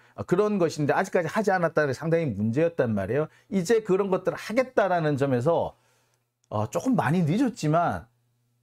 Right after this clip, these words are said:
다행스럽다라는 생각이 들고요. 에, 정말 지금까지 누가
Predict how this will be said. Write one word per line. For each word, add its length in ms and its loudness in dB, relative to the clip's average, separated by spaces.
다행스럽다라는 960 0
생각이 380 -2
들고요. 540 0
에, 380 2
정말 280 2
지금까지 1040 0
누가 880 0